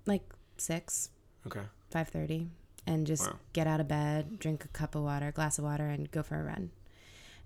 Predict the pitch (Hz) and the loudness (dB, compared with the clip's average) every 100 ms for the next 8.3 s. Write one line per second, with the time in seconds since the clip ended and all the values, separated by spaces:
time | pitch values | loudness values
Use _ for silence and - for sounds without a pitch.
0 | - 170 165 160 156 156 156 151 151 - | 2 6 6 6 6 4 4 4 0 -4
1 | - - - - 175 165 160 - 359 226 | -16 -20 -16 0 4 6 4 6 8 8
2 | 175 - 165 160 160 254 403 - - 170 | 8 4 4 4 6 4 2 -8 2 4
3 | 165 165 160 165 175 - 170 - 160 156 | 6 4 6 6 4 4 0 0 0 0
4 | 151 - 247 233 - 175 151 151 139 160 | 0 4 6 4 -2 -2 -2 -2 -2 -4
5 | 143 - - 156 - 156 - 185 175 170 | -4 -4 -4 -2 -2 -4 -2 0 0 2
6 | 165 147 139 139 151 160 156 156 156 156 | 0 0 0 2 4 4 4 2 2 0
7 | 160 - - - - 143 135 170 170 165 | -2 -10 -16 -16 -8 -4 2 4 4 4
8 | 160 - | 2 2